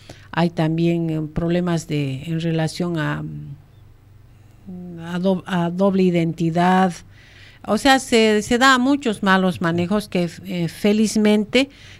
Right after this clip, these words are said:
gracias al apoyo técnico que tenemos de parte de Sala Plena al Tribunal Supremo Electoral,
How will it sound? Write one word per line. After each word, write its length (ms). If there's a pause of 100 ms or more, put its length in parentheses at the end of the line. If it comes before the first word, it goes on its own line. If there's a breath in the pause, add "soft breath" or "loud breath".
gracias 500
al 160
apoyo 880
técnico 420
que 120
tenemos 640
de 100
parte 360
de 120
Sala 340
Plena 280
al 100
Tribunal 420
Supremo 460
Electoral, 560